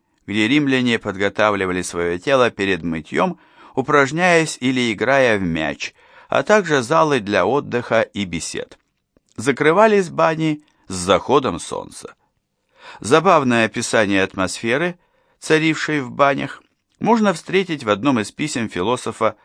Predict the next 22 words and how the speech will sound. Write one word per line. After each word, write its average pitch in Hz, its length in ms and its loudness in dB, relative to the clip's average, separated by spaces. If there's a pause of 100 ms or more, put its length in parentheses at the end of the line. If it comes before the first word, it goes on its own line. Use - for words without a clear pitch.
(120)
Сенеки. 90 760 -2 (840)
Сейчас 87 520 -2
вокруг 90 460 -2
меня 85 340 0
со - 140 -8
всех 53 340 -10
сторон 87 540 -2 (480)
многоголосый 107 1000 2
крик, - 500 -6 (580)
ведь 185 220 -6
я 220 160 2
живу 175 540 2
над 147 260 2
самой 170 500 0
баней. 78 580 -2 (500)
Вот 196 220 4
и 202 40 8
вообрази 185 560 4
себе 104 440 0 (280)
всё 131 240 2
разнообразие 113 880 2
звуков, 120 600 -8